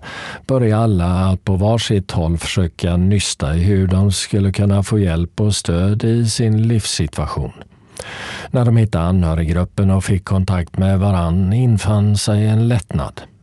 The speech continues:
Alla i gruppen har gått igenom exakt liknande situationer, något de upplever som ett enormt stöd. Att de förstår varann,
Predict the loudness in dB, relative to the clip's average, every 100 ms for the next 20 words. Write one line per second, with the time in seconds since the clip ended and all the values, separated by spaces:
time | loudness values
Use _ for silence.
0 | _ _ -2 0 2 0 0 -2 -4 -4
1 | -2 -2 -2 -2 -2 0 0 -2 -2 -2
2 | -2 -2 0 0 -2 -2 0 -2 -2 -4
3 | -4 -4 -2 -2 -2 -2 -4 -10 -18 -16
4 | -16 -16 -4 -2 0 -2 0 0 0 0
5 | 0 2 0 0 2 2 2 0 0 0
6 | 2 2 2 0 -2 -2 -2 -2 -8 -18
7 | -20 _ -20 -16 -16 -14 -16 -4 -4 -4
8 | -2 0 0 0 -2 0 0 2 0 0
9 | -4